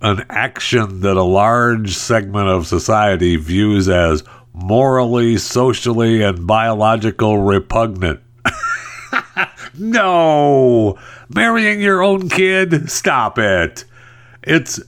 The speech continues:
a, soc-, a, a large segment of society views it as morally, socially, and biologically repugnant? Get outta here.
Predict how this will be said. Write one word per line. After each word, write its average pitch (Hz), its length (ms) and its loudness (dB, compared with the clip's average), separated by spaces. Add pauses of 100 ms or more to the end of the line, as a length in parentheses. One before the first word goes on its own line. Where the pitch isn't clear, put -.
(100)
a, 156 120 0
soc-, 160 240 0
a, 147 640 -4
a - 20 2
large 165 340 -2
segment 190 360 0
of 143 80 -4
society 165 580 0
views 156 400 2
it 190 80 6
as 131 180 2
morally, 135 640 2
socially, 147 640 0
and 123 160 -2
biologically 113 840 2
repugnant? 131 920 -2
Get 139 320 -2
outta 87 360 0
here. 82 420 -2